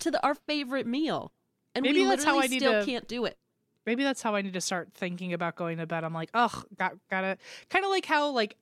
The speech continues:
Speaker 2: I couldn't take my vitamins, so I'm like, "Oh, I have to go to the apothecary." Like,
Speaker 1: To
Speaker 2: I had to
Speaker 1: make
Speaker 2: make it
Speaker 1: it a,
Speaker 2: fun.
Speaker 1: a spectacle.
Speaker 2: It's like, "Oh, I have to go to bed." No.
Speaker 1: Wait a
Speaker 2: "Oh, I
Speaker 1: second.
Speaker 2: have to go time travel."
Speaker 1: Your bed is now a time travel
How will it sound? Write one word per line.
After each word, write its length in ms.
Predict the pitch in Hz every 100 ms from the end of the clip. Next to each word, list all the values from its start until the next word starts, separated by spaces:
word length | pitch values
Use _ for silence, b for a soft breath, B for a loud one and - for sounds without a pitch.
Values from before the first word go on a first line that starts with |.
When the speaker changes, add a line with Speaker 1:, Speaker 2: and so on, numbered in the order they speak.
| -
Speaker 2:
I 100 | 214
couldn't 340 | - 254 254
take 340 | - 220 214 - _ _ _
my 240 | 202 202 196
vitamins, 560 | 190 185 185 180 180
so 100 | -
I'm 40 | 180
like, 140 | 175 -
"Oh, 60 |
I 100 | 226
have 140 | 202 185
to 80 | 185
go 60 |
to 60 | 185
the 60 |
apothecary." 540 | 170 175 165 170 110 -
Like, 100 | 202
Speaker 1:
To 60 | 214
Speaker 2:
I 40 |
had 60 | 208
to 60 | 208
Speaker 1:
make 120 | -
Speaker 2:
make 120 | 196
it 20 |
Speaker 1:
it 20 | 185
a, 40 |
Speaker 2:
fun. 380 | 233 185 156 165
Speaker 1:
a 80 | 202
spectacle. 880 | - - 254 - 311 - 190 - 170 _ _ _
Speaker 2:
It's 100 | -
like, 160 | 214 -
"Oh, 380 | 247 247 247 240
I 320 | 208 214 208
have 300 | 202 - 214 -
to 300 | 220 196 185
go 140 | 190 190
to 60 |
bed." 340 | 175 185 190 202 -
No. 180 | 185
Speaker 1:
Wait 160 | 170 165
a 80 | 165 -
Speaker 2:
"Oh, 240 | 247 233
I 100 | 226
Speaker 1:
second. 100 | 214
Speaker 2:
have 200 | 233 220
to 120 | - 202
go 120 | 190
time 260 | - 165
travel." 380 | 165 147 131 165
Speaker 1:
Your 140 | 180 185
bed 260 | 165 170 165
is 160 | 165
now 440 | 170 160 156 147 156
a 80 | 175
time 400 | - 180 170 170
travel 640 | - 160 156 - - 147